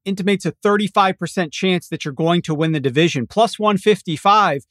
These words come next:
is thirty-nine percent chance likely. I mean, this is more than a four percent move. To me, everything that's happened this offseason with regard to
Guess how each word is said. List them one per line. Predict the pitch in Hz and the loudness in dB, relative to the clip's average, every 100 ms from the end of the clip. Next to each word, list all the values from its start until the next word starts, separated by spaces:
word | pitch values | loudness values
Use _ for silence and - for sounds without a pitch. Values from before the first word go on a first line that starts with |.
| _ _ _ | _ _ _
is | 185 170 - | -6 -6 -2
thirty-nine | 214 208 190 175 190 214 | 0 0 0 2 0 -2
percent | 175 - 143 117 | -6 -6 -8 -8
chance | - 135 117 | -8 -8 -8
likely. | 135 123 - 127 | -6 -6 -6 -4
I | |
mean, | 165 175 - _ _ | 0 -2 -4 _ _
this | 143 240 - | -2 -2 -2
is | 170 | 0
more | 196 220 | 4 4
than | 196 | 4
a | 160 | 0
four | - 196 190 | 0 0 0
percent | 180 - 180 156 | -4 -2 -2 2
move. | 185 220 - | 0 0 -2
To | 190 | -2
me, | 190 208 | 0 0
everything | 175 180 185 190 | 0 0 0 0
that's | 175 - | -2 0
happened | 175 180 160 | -2 -2 -4
this | 160 | -2
offseason | - 165 - 180 185 160 151 | 0 0 -2 -4 -4 -2 -4
with | 170 - | -4 -4
regard | 156 160 170 151 | -2 2 0 0
to | 170 156 | -2 -2